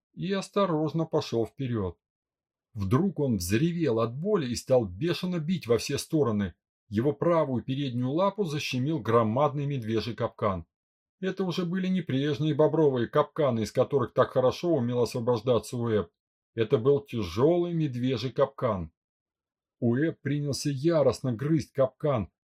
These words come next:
изо рта у него била пена от бешенства. Он пробовал применить свой старый прием.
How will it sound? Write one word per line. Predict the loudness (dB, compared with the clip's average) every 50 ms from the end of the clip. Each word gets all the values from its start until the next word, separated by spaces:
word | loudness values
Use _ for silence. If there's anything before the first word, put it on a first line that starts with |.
| _ -8
изо | -6 0 2 2 2
рта | 0 0 0 2 2 2
у | 2
него | 0 -2 -2 -2 -2
била | -2 -2 0 0 2 0 0
пена | -2 _ -2 0 0 0 2 0 0
от | -2 -2
бешенства. | 0 0 0 0 0 -2 -4 -4 -4 -4 -2 -2 -2 -4 _ _ _ _ _ _ _ -6
Он | -4 -4 -2
пробовал | 0 2 2 2 4 4 2 0 0
применить | 0 -2 -2 -2 -2 -2 -2 -4 -4
свой | -6 -6 -4 -4 -4
старый | -2 2 4 4 4 4 2 -2
прием. | -4 -4 -6 -2 2 2 2 2 2 0